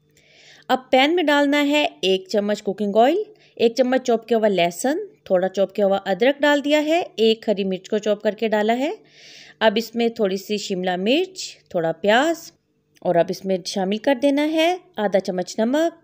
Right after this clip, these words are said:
दो से तीन चुटकी सुरख मिर्च पाउडर और अब इसमें डालना है दो चम्मच सिरका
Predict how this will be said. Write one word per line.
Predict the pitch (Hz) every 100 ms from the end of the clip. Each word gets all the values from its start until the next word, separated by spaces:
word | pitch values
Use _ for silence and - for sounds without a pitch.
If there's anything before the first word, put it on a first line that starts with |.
| _
दो | 180 180
से | 180 196
तीन | 202 185
चुटकी | 196 185 202
सुरख | 175 - - 185 196
मिर्च | 190
पाउडर | - 208 254 320 339 339 _ - - - _ _
और | 190 175 180
अब | 202 202
इसमें | 226 262
डालना | 254 254 254
है | 269 302
दो | 247 196 190
चम्मच | 196 185 180 185 190 -
सिरका | - 175 160 156 254